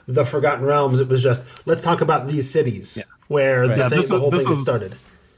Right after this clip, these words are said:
Speaker 3: this is Nightland. That's what you're doing
Speaker 1: Yeah.
Speaker 3: here.
Speaker 1: You're, you're gonna look at one state,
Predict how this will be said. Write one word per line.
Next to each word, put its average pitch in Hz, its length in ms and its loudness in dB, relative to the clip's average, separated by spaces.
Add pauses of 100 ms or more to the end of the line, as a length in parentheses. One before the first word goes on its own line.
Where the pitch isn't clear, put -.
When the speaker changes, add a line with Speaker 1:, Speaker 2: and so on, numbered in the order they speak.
(140)
Speaker 3:
this 165 140 2
is 160 140 2
Nightland. 107 560 -2 (140)
That's 123 320 0
what 127 160 2
you're 120 120 2
doing 113 200 2
Speaker 1:
Yeah. 110 80 -2
Speaker 3:
here. 98 240 -4 (200)
Speaker 1:
You're, 143 200 -2
you're 147 180 0
gonna 143 140 0
look 135 160 0
at 135 100 2
one 143 220 2
state, - 360 0